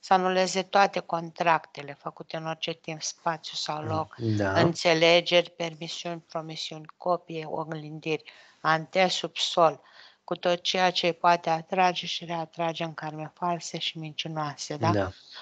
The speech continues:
Speaker 1: Toate încuvințările, toate acordurile pe care le-au folosit în discuții cu alții, știi? Că uneori, ca să-i lași în treaba lor, îi mai spui, mai spune cineva, "Da, da", știi? Și asta,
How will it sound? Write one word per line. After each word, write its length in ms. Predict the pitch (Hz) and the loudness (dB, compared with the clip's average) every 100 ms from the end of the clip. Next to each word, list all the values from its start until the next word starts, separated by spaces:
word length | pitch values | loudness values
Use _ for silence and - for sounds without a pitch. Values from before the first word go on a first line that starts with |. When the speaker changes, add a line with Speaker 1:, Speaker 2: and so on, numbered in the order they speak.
| - | 2
Speaker 1:
Toate 280 | 196 196 220 | 4 6 6
încuvințările, 920 | 208 - 180 180 185 180 - 190 160 | 4 2 2 2 0 0 4 4 2
toate 340 | 156 170 165 170 | 4 4 6 4
acordurile 800 | 170 - 180 185 175 196 190 190 | 4 4 4 4 2 0 2 0
pe 160 | - | -2
care 240 | 180 175 175 | 0 0 4
le-au 140 | 170 | 2
folosit 560 | - 170 170 - 190 - | 2 -2 0 -4 -6 -4
în 120 | 180 | -4
discuții 600 | 170 - - 185 - 185 | -2 -4 -4 -6 -6 -8
cu 380 | - 175 170 165 - | -6 -6 -6 -8 2
alții, 440 | 180 165 143 - | 6 6 4 -6
știi? 280 | 139 - 170 - - - | -8 -8 -8 -12 -18 -10
Că 100 | - | 4
uneori, 440 | 175 190 208 196 180 | 6 8 10 8 6
ca 140 | 190 | 2
să-i 200 | 185 175 170 | 2 -2 0
lași 340 | 190 196 - | 2 2 -2
în 180 | 165 160 147 | -12 -18 _
treaba 400 | - 170 160 156 | -4 -2 -2 -4
lor, 260 | 160 190 190 | -6 -6 -6
îi 180 | 185 180 185 180 185 | -8 -10 -12 -12 -4
mai 140 | 185 185 | -2 -2
spui, 600 | - - 190 185 175 170 - - - _ | -6 -10 -6 -6 -6 -10 -18 -20 -20 _
mai 180 | 180 170 | 2 2
spune 480 | - - 214 175 147 | 0 0 0 0 -4
cineva, 520 | - 165 165 180 185 | -8 -8 -2 2 2
"Da, 220 | 175 175 | 2 0
da", 220 | 175 160 | 2 2
știi? 300 | 151 - - | 0 -6 -10
Și 160 | 190 214 | -12 -10
asta, 500 | 214 - 226 220 | -12 -8 -6 -4